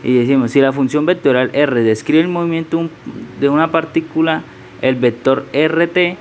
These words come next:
es igual a F T más G T más H T.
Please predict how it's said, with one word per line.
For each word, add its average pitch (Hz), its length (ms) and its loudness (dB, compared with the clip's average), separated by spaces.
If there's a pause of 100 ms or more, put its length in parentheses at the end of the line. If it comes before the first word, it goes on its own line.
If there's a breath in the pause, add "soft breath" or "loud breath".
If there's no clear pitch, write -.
(140)
es 147 100 0
igual 131 380 2
a 110 200 2
F 139 280 -2
T 160 300 2
más 117 340 -4
G 135 160 0
T 160 300 0 (240 loud breath)
más 117 240 -4
H 120 240 -2
T. 107 260 -2